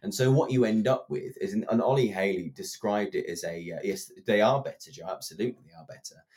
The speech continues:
But I, uh, right, so Elaine, Elaine's got very feisty all of a sudden, hasn't she? Now, I'm gonna, <laughs> you, I think you heard my defense of this before, Elaine, so I'm not surprised at your vitriol.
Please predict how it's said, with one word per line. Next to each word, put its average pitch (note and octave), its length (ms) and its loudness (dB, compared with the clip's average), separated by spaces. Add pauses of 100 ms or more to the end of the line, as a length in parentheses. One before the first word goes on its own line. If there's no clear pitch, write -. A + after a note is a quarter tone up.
(360)
But - 420 2
I, G#2+ 160 2
uh, A2 220 -2
right, G#2+ 260 0
so G2+ 200 -4
Elaine, A2 460 0 (1400)
Elaine's F#2+ 420 -4
got D2 200 -16
very D#2 360 -4
feisty - 420 -12
all C2+ 80 -14
of - 60 -16
a - 20 -20
sudden, C2+ 220 -20
hasn't D2+ 240 -18
she? - 100 -20 (380)
Now, G2 260 -2 (540)
I'm B2 220 6
gonna, A#2+ 180 0
<laughs> - 40 -6
you, C3+ 320 2
I B2 60 0
think D3+ 220 0
you A#2+ 120 2
heard A2+ 220 4
my F#2 120 0
defense F2+ 360 -4
of E2 80 -8
this D#2+ 140 -8
before, F2 380 -2
Elaine, D2 280 -4
so E2 160 -6
I'm F2+ 100 -6
not F2+ 180 -4
surprised D#2+ 420 -4
at - 80 -16
your D2 120 -6
vitriol. C#2 540 -10